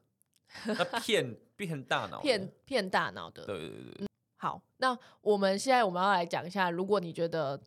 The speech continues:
Speaker 2: 在饮食控制上面，就是直接喝他想喝的，还是就是喝代糖，是哪一个比较会成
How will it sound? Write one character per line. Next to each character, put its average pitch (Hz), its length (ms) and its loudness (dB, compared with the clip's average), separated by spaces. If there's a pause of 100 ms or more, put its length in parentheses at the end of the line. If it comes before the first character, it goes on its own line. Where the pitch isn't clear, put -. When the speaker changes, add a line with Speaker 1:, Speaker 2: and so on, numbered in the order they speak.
(160)
Speaker 2:
在 226 160 2
饮 175 120 -4
食 175 200 -6
控 190 160 -2
制 190 100 -2
上 190 200 -4
面， 170 360 -4
就 170 120 -10
是 175 140 -4
直 190 160 -4
接 202 280 4
喝 208 220 2
他 190 160 -2
想 - 240 -6
喝 170 220 -2
的， 139 220 -6 (320)
还 160 220 -4
是 185 400 -2
就 180 120 -8
是 180 300 -4
喝 160 420 -4 (280)
代 180 180 0
糖， - 220 -14 (200)
是 220 120 -4
哪 151 160 -2
一 - 20 -8
个 156 100 -4
比 - 80 -8
较 160 280 -2
会 196 260 -4
成 - 180 -10